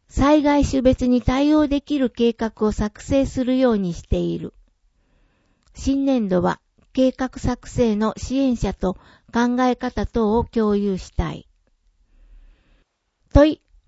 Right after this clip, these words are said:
民間事業者が、防災から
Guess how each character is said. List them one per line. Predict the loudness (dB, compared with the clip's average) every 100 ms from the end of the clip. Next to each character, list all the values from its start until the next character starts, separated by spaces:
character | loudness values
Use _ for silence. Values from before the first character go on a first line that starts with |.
| -20 -20 -20 _
民 | 0 2 0
間 | -2 0 0 -2
事 | -2
業 | -2 -2
者 | -2 -4
が、 | -4 -6 _ _ _ _
防 | 2 2
災 | 2 0 -2
か | -2 -2
ら | -2 -4